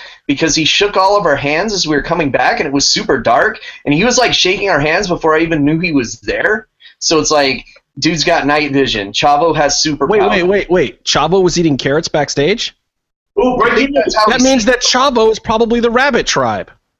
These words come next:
Speaker 1: Could be. That's why he could see in the dark.
Speaker 3: Wait, were those carrots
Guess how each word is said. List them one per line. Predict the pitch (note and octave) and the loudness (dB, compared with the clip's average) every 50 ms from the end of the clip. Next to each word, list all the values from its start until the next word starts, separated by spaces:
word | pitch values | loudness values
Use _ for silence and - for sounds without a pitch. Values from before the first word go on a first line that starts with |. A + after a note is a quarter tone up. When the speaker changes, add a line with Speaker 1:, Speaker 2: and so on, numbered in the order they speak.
| _ _ _ _ _ _ _ _ _ - - - - _ _ _ _ | _ _ _ _ _ _ _ _ _ -18 -18 -18 -18 _ _ _ _
Speaker 1:
Could | - - C3 B2+ B2+ A#2 | -4 -2 -2 -2 0 0
be. | C3+ E3 F#3+ F#3+ | 0 0 0 2
That's | D3 C#3+ C3+ C3+ - | 2 0 0 0 2
why | C#3+ C#3 C#3 C3+ | 2 2 2 2
he | C3+ C3+ | 0 0
could | C3+ C#3+ C3 | -2 -2 -2
see | - - D3 D3 | 0 0 0 2
in | C#3+ C#3 | 2 0
the | C#3+ | 0
dark. | C3+ D3 D#3+ E3+ D3+ B2+ A#2+ - - - _ _ _ _ _ | 2 2 2 2 2 0 -2 -6 -14 -20 _ _ _ _ _
Speaker 3:
Wait, | D3 D#3 D#3 C#3+ | 0 2 2 2
were | C3+ D3 D#3 | 2 2 2
those | F#3 F3+ F3 E3+ - - - | 2 2 0 -2 -4 -2 0
carrots | F3 F3+ F3+ F#3 F#3 F3 F3+ - - - - - - - | 2 2 4 2 2 0 -2 -2 -4 -4 -4 -6 -8 -12